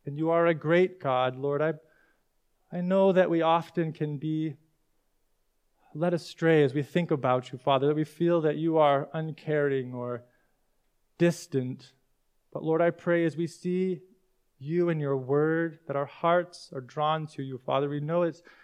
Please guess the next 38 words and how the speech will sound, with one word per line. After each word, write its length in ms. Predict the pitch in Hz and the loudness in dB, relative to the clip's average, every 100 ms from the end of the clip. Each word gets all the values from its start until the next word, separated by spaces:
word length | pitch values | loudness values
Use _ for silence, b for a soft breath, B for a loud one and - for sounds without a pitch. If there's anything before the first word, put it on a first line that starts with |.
| b - | b 0
your 140 | 175 | 0
kindness 680 | 180 - 202 214 190 170 156 | 0 -4 0 2 2 0 -2
that 180 | 165 170 _ b b b | -4 -6 _ b b b
leads 360 | 151 202 196 196 | 0 0 2 -2
us 100 | - | -4
to 140 | 185 | -2
repentance. 680 | 180 180 - 156 151 147 - | -2 -2 -6 -6 -4 -6 -4
Would 120 | 165 | 0
that 180 | 196 190 | 0 0
be 80 | 180 | -4
the 100 | 175 | -4
case 380 | - 165 160 | -4 -4 -4
this 220 | - 156 147 | -6 -10 -8
morning, 340 | 139 135 127 | -8 -8 -8
Lord? 180 | 127 131 | -8 -8
Would 140 | 135 | -6
we 200 | 175 180 180 b b _ | -4 -4 -6 b b _
see 360 | - - 214 | -10 -2 2
you 160 | 190 165 | 4 4
as 100 | 139 | 2
the 100 | 170 | 0
loving 380 | 160 185 185 160 | 2 2 0 -4
Father 500 | - 165 160 151 143 | -2 2 4 4 2
looking 520 | 170 202 226 202 190 b b b - | 0 -2 -2 -2 -6 b b b -6
to 100 | 180 | -2
the 120 | 190 | 0
horizon 680 | 151 165 151 156 160 139 139 | 0 2 4 6 4 0 -2
for 160 | 170 | -2
his 200 | 165 175 | -2 -6
Son 420 | - 185 185 170 | -8 -8 -4 -2
that 120 | 147 143 | -2 -2
has 240 | 160 139 b b b | -4 -6 b b b
left? 640 | 143 175 175 147 - - _ _ _ _ 170 | -4 -2 -2 -4 -14 -20 _ _ _ _ -10
He 100 | 170 | -10
waits 520 | 147 185 190 185 - | -2 2 2 0 -10
day 380 | 139 180 185 170 | -4 0 2 0
after 280 | 151 - | 0 -6
day. 500 | 143 131 143 135 123 | -6 0 0 0 -2